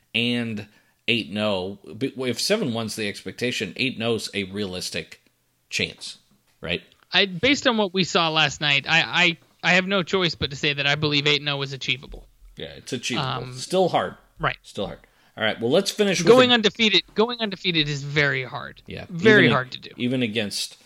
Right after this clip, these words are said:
Speaker 1: uh, a, a schedule of, uh, like we have, um, this year. Uh,
Speaker 2: Yeah,
Speaker 1: okay.
Speaker 2: I mean, you, you look in any conference, right? I mean, it, it's, it's tough. Going undefeated's hard.
Speaker 1: Yeah, you just said that, like, six times, I think.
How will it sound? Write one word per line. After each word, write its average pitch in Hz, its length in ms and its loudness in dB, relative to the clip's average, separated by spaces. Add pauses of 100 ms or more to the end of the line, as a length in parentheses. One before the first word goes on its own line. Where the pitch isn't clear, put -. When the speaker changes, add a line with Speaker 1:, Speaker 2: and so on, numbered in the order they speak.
(240)
Speaker 1:
uh, 92 540 -4 (160)
a, - 60 -8 (200)
a 87 40 -6
schedule 95 520 -4
of, 85 260 -10 (380)
uh, 92 180 -2
like 92 260 -4
we 90 100 -8
have, 90 400 -8 (320)
um, 80 380 -12
this 87 220 -4
year. 78 100 -8 (500)
Uh, 110 140 2
Speaker 2:
Yeah, - 80 6
Speaker 1:
okay. - 160 2
Speaker 2:
I 101 40 2
mean, 196 60 -2
you, 254 220 2
you 240 220 4
look 254 160 -4
in 240 80 0
any 240 180 -2
conference, 156 540 0
right? 160 200 2
I 170 40 -2
mean, 156 240 -4
it, 147 140 -14 (760)
it's, 185 240 0
it's 190 240 -2
tough. - 440 -2
Going 208 240 2
undefeated's 156 480 -2
hard. - 220 -12 (340)
Speaker 1:
Yeah, - 200 -10 (160)
you 107 80 -4
just 107 260 0
said 101 160 0
that, 95 240 -2
like, 90 160 -6
six - 260 -8
times, - 300 -10
I - 60 -12
think. - 160 -16